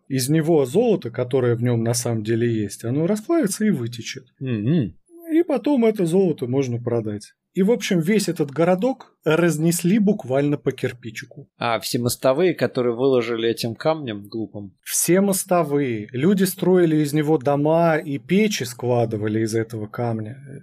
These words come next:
Speaker 1: Люди разобрали свои дома, свои печки. В буквальном смысле разнесли город на камне.
Speaker 2: Представляешь, какая инвестиция была? Ты построил целый дом.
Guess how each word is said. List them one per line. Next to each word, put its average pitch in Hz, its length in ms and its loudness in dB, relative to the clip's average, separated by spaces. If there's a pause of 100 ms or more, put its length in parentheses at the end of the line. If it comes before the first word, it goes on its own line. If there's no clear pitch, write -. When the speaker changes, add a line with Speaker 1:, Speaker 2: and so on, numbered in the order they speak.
(160)
Speaker 1:
Люди 120 300 0
разобрали 147 640 2
свои 143 360 0
дома, 135 560 -2
свои 123 380 -4
печки. 131 680 -6
В 131 80 -18
буквальном 139 920 0
смысле 190 500 2
разнесли 156 640 2
город 143 440 0 (180)
на 131 180 0
камне. 117 500 -2
Speaker 2:
Представляешь, - 300 -2
какая 127 320 -2
инвестиция 120 560 -4
была? 104 340 -2
Ты - 160 -10
построил 180 480 0
целый 160 340 2
дом. 123 440 0